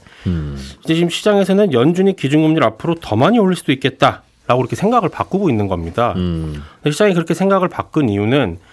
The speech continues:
Speaker 2: 최근에 기준금리를 결정하는 위원들 중에 몇 명이 기준금리를 올려야 한다, 이렇게 발언을 강하게 하고 있어서 그런 건데요.
Speaker 1: 네.
Speaker 2: 예를 들면 "삼월에 영점이오 퍼센트 포인트만 올려라는 법은 없다." 이렇게
Speaker 1: 음.
Speaker 2: 얘기를 하는 사람도 있고요. "나라면 삼월에 영점오 퍼센트 포인트를 올리겠다."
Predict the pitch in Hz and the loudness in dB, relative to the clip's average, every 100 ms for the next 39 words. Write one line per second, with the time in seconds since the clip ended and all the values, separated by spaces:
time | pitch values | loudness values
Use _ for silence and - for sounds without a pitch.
0 | - _ - 220 220 208 - 123 190 190 | -20 _ -6 -2 2 0 0 0 2 4
1 | 185 170 139 - 135 127 92 117 156 160 | 2 2 -2 0 0 0 -2 2 2 4
2 | 147 156 156 143 135 107 104 110 131 175 | 2 0 -2 0 0 2 0 2 2 0
3 | - _ - 117 147 147 107 107 151 165 | -4 _ -4 2 4 4 2 2 4 4
4 | 135 113 131 - _ _ - 120 107 - | 2 2 0 -2 _ _ -10 -8 -6 -2
5 | 107 123 - 107 135 151 131 117 117 - | 0 0 -2 0 0 0 0 -2 -4 -8
6 | - 104 95 90 110 156 95 110 101 76 | -4 -4 -2 -2 -2 -2 0 2 2 -2
7 | - - 131 185 185 180 170 165 - _ | -10 -2 2 2 4 2 0 -4 -20 _
8 | - 214 220 214 214 156 110 151 - 190 | -6 0 2 2 2 0 0 0 0 2
9 | 139 147 151 156 151 147 - 147 160 175 | 4 2 0 -2 -2 -6 -4 -4 0 0
10 | 117 120 147 151 101 147 117 - 123 - | 2 0 0 -2 -2 0 -2 0 -2 -2
11 | _ 90 85 80 117 120 113 120 117 104 | _ -4 -2 0 0 2 0 0 -4 -4
12 | 90 117 98 - _ - - - - _ | -6 -6 -6 -8 _ -20 -20 -20 -20 _
13 | - 104 127 175 185 190 190 190 113 120 | -2 2 4 2 2 2 2 2 0 0
14 | 165 98 98 185 196 202 - 175 165 123 | 0 -2 -2 -2 -2 -2 -2 0 0 0
15 | 110 - 107 - | 0 -2 -2 -4